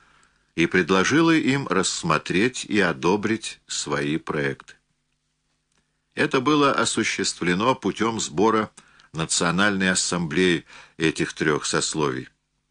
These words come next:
В доступных нам источниках нет свидетельств того, что российское третье сословие,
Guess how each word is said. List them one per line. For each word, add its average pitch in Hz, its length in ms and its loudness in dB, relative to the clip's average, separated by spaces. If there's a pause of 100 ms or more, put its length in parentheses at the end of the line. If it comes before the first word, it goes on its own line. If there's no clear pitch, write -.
(460)
В 71 120 -14
доступных 117 600 -2
нам 117 240 0
источниках 87 800 -2
нет 90 260 2
свидетельств 80 840 -4
того, 92 360 -2 (360)
что - 280 -2
российское 82 840 0
третье 82 460 -4
сословие, 92 760 -2